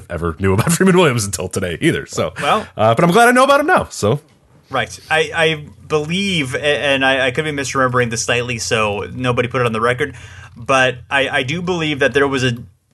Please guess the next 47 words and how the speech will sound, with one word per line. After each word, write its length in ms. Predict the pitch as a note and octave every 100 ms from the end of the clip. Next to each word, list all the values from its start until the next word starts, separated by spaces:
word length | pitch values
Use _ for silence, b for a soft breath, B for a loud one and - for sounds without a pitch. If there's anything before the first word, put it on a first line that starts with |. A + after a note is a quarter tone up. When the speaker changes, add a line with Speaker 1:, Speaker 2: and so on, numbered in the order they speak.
| _
Speaker 2:
a, 460 | C3+ C3 C#3 C3+ B2
a, 0 | -
a 120 | C#3
chance 500 | B2+ - F3+ D#3+ -
that 160 | C#3+ B2+
he 380 | - D#3 D3+
may 320 | D3 C3+ C#3 C3+
have 320 | C3 B2 A#2+
been, 220 | C3 C3
that 180 | C3 C3
instead 300 | B2+ B2 E3
of 240 | D3+ C3 -
having 320 | C3+ C#3+ C3+ B2+
him 240 | C#3+ E3
part 180 | F3 F3
of 40 |
the 80 | F3
trade, 380 | - F#3+ F3+ D3+
that 140 | A#2
Larry 220 | C3+ C3
Bird 240 | B2 C3+ A#2+
may 80 | A#2
have 80 | A2+
ended 220 | G#2+ A2
up 40 |
being, 340 | A2 G#2+ G#2 G#2
like, 220 | A#2 -
th-, 420 | F2 F2+ G#2+ C3
there 120 | B2+ B2+
was 120 | B2
a 60 |
chance 300 | B2 D3 C3+
that 100 | C#3
Larry 180 | C3 B2
Bird 140 | A#2 A2+
could 180 | G2+
have 160 | A#2 A2+
been 80 | B2
part 120 | A#2
of 100 | A2+
the 40 |
trade 260 | C3+ A#2 G#2+
and, 200 | G#2 G2+
and, 380 | A#2+ G#2+ G2+ A#2
you 80 | G#2+
know, 60 |
before, 500 | G#2 - A2 G#2+ G#2